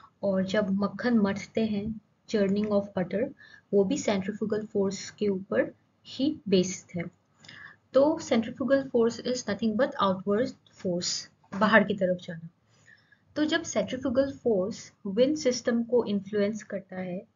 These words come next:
due to Earth's rotation, we know that Earth rotates on its axis, तभी हमें मिलता है day and night। तो अर्थ की रोटेशन की वजह से सेंट्रीफ्यूगल फोर्स क्रिएट होता है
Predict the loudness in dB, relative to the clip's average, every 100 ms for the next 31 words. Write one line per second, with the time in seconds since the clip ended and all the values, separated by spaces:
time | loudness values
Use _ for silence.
0 | -14 -14 -14 -16 -10 -8 -6 -6 -4 -4
1 | -4 -4 -6 -8 _ _ _ _ 2 6
2 | 6 6 2 0 0 0 -2 _ _ -8
3 | -4 2 2 0 -2 0 2 0 -2 -4
4 | -4 -4 -4 -4 -8 -18 _ -2 0 2
5 | 2 2 0 0 0 0 0 -2 -2 0
6 | 2 2 2 0 -2 -6 _ _ -20 -20
7 | -18 -18 -20 -10 -8 -2 4 6 6 2
8 | -12 -8 -2 -2 0 -2 -2 -6 -6 -4
9 | -4 -4 -4 -6 -4 -4 -6 -6 -4 -2
10 | -4 -6 0 2 2 -2 0 0 -2 -6
11 | -4 -6 -2 -2